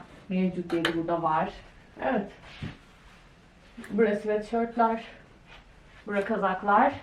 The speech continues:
Ve burada tişörtler. Şu an üçe ayırdım. Ve gayet de azlar bence şu an. İyiler yani. Gözümde büyüttüğüm kadar yoklar.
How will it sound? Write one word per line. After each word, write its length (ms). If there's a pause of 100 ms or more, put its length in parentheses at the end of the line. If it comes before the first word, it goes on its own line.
(280)
Ve 140
burada 280
tişörtler. 580 (220)
Şu 100
an 160 (180)
üçe 200
ayırdım. 500 (360)
Ve 60
gayet 400
de 260 (400)
azlar 500
bence 260
şu 140
an. 220
İyiler 380
yani. 440 (260)
Gözümde 400
büyüttüğüm 360
kadar 360 (180)
yoklar. 500